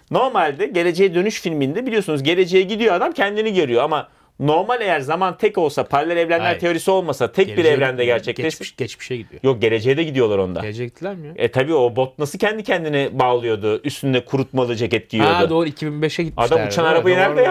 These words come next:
Speaker 1: yaptı?
Speaker 2: Uçan kaykay iki bin.
Speaker 1: Evet.
Speaker 2: Ben ilk, ilk şeye gitti aklım. İlk, e, filme gitti.
Speaker 1: Yok, bir de ikinci filmde
Speaker 2: Evet.
Speaker 1: geleceğe gidiyorlardı ama kendini görüyordu orada. Orada şöyle bir durum var. Şimdi düşünün, tek bir evren var.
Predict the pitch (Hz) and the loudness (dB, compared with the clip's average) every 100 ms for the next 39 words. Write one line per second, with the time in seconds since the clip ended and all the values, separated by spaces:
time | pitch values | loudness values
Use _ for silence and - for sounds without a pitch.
0 | 143 127 131 - 160 156 147 135 123 - | 0 0 0 2 -2 0 -2 -2 -4 0
1 | 135 143 180 175 - 214 - 196 185 170 | 2 2 0 -6 -4 -4 0 0 0 -2
2 | 123 107 - 95 _ _ - 175 165 - | -6 -6 -10 -18 _ _ -4 -4 -2 -2
3 | 139 131 143 139 113 - 101 127 90 127 | 0 0 -2 -4 -4 -12 -2 -2 0 -2
4 | 160 117 147 165 185 165 165 117 98 120 | -2 -2 -4 -2 -2 0 2 0 0 0
5 | 127 135 175 202 170 139 135 165 285 - | 0 2 2 2 2 2 2 0 -4 -4
6 | 156 156 170 214 185 139 120 110 107 117 | -4 -2 -2 2 2 2 2 2 2 0
7 | 247 - - - - 175 233 - 196 240 | -4 -6 -20 -12 -2 0 -2 -2 -2 0
8 | 170 139 123 160 269 170 185 240 180 139 | 0 -2 -2 -4 -6 -8 -6 -6 -4 -4
9 | 135 254 - 147 120 110 101 117 190 | -4 -6 0 0 2 -2 -4 -8 -12